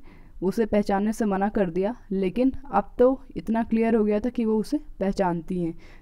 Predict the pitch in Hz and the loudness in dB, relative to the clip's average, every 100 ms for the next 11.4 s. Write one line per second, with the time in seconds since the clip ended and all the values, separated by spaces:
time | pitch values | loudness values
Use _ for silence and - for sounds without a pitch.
0 | - 233 - 247 226 220 233 202 190 190 | -4 -4 0 2 4 4 4 4 2 2
1 | 226 220 226 220 202 202 214 202 190 180 | 0 2 0 2 2 2 0 0 -2 0
2 | 185 208 202 220 196 190 185 190 240 - | -2 0 0 2 0 -2 -2 0 -2 -4
3 | - - 196 185 220 226 196 160 202 240 | -16 -2 0 0 0 0 0 0 -2 -4
4 | - - - - - - - 190 196 214 | -14 -20 -20 -20 -18 -18 -8 -4 -4 -2
5 | 214 196 196 196 202 208 185 175 180 254 | 0 2 2 0 0 0 0 -2 -4 -6
6 | - - - - - 196 226 - 226 254 | -10 -20 -20 -20 0 4 4 2 2 2
7 | - - - - - - - - - - | 0 -18 -20 -20 -20 -20 -20 -18 -20 -18
8 | - 196 220 247 247 196 190 202 202 202 | -4 2 2 2 -2 -2 4 4 6 2
9 | 214 214 233 214 - 208 202 214 202 196 | 0 -2 -2 -4 -2 0 0 0 0 0
10 | 202 185 190 196 185 196 190 185 - 190 | -2 -2 0 0 0 -2 -2 -2 -2 -2
11 | 180 180 180 220 | -2 -4 -4 -6